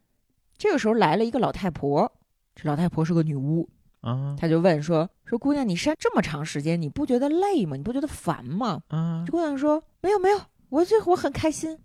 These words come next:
Speaker 1: 啊，睡王子长得这么好看，我就鉴赏他的睡颜。”老太婆就说：“那，那你不想方便一下吗？”哟，好像是得走个肾。“那行，那我，我去上厕所啊。”
Speaker 2: 啊。
Speaker 1: 然后她就起去上厕所。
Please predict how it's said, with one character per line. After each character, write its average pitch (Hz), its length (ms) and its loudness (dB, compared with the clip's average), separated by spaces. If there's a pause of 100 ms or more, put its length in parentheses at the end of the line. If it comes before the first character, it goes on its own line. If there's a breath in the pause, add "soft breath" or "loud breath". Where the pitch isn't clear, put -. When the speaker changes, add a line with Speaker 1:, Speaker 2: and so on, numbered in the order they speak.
(120)
Speaker 1:
啊， 254 100 -6
睡 262 160 -2
王 247 160 0
子 240 140 -4
长 185 160 -2
得 180 60 -4
这 214 100 -6
么 214 60 -4
好 160 120 -4
看， 185 240 -2
我 143 80 0
就 175 140 0 (220)
鉴 233 160 0
赏 147 120 -4
他 175 120 -2
的 185 100 0
睡 185 200 0
颜。” 143 300 -2 (580)
老 156 120 2
太 180 100 2
婆 165 120 4
就 170 100 6
说 170 260 4 (280)
：“那， 302 180 -6
那 392 240 -2
你 180 120 0
不 330 160 -4
想 190 220 -2
方 330 220 -2
便 262 200 0
一 143 60 -6
下 165 160 -2
吗？” 190 280 -10 (800 loud breath)
哟， 165 240 4 (420)
好 147 180 -6
像 147 120 0
是 185 180 -4
得 156 120 2
走 147 160 -2
个 - 100 -6
肾。 147 240 -4 (600)
“那 160 80 -2
行， 180 200 2 (360)
那 165 100 -4
我， 147 160 2
我 156 80 2
去 185 80 2
上 262 160 0
厕 277 140 0
所 185 140 -2
啊。” 156 260 -4 (100)
Speaker 2:
啊。 139 400 -4 (320)
Speaker 1:
然 143 100 -8
后 - 0 -
她 160 80 0
就 147 80 0
起 135 200 -8
去 135 80 -2
上 139 160 -4
厕 135 100 -6
所。 131 240 -12